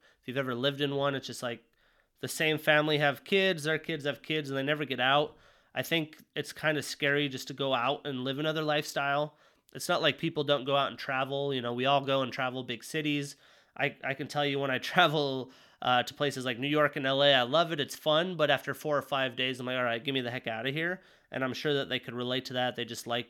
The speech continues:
you know, the more chill, common lifestyle. And,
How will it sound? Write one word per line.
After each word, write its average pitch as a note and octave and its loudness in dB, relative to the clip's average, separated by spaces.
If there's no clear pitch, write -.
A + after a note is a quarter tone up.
you B2+ -10
know, A#2 -4
the A2+ -8
more A#2+ -4
chill, B2+ -6
common A#2+ -10
lifestyle. C#3+ -4
And, C3+ 0